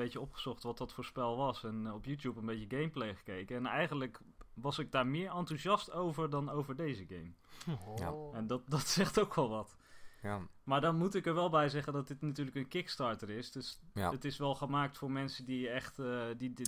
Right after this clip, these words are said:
Speaker 1: die dit spel
Speaker 3: Ja,
Speaker 1: wilden
Speaker 3: v-,
Speaker 1: hebben. En al-
Speaker 3: voor de fans ervan, ja.
Speaker 1: ja, als het aan mij ligt, dan was die game er nooit gekomen, omdat ik er geen ge-, geld gedoneerd had.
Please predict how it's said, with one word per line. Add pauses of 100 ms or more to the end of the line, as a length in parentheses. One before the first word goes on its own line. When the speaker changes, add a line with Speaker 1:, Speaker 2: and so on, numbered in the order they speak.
Speaker 1:
die
dit
spel
Speaker 3:
Ja,
Speaker 1:
wilden
Speaker 3:
v-,
Speaker 1:
hebben.
En
al-
Speaker 3:
voor
de
fans
ervan,
ja.
Speaker 1:
ja,
als
het
aan
mij
ligt,
dan
was
die
game
er
nooit
gekomen,
omdat
ik
er
geen
ge-,
geld
gedoneerd
had.